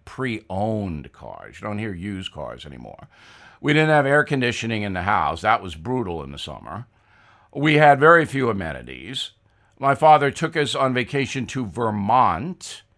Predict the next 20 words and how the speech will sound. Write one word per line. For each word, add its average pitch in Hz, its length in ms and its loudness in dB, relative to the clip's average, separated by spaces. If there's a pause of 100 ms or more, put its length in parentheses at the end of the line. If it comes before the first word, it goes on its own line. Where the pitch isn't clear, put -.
(240)
Lake 110 340 -4
Bomoseen. 113 1000 2
We 120 80 -6
drove 110 320 -4
on 101 200 0
up 90 200 -6
there, 82 360 -6
stayed 127 300 -2
at 101 100 -2
a 95 200 -2 (720)
kind 151 220 -6
of 85 60 -8
quaint 147 580 0
resort. 147 800 0 (220)
<laughs> - 260 -12
I 139 60 0
love 143 220 0
that 127 160 2
word, 107 280 -4
quaint. 120 520 -4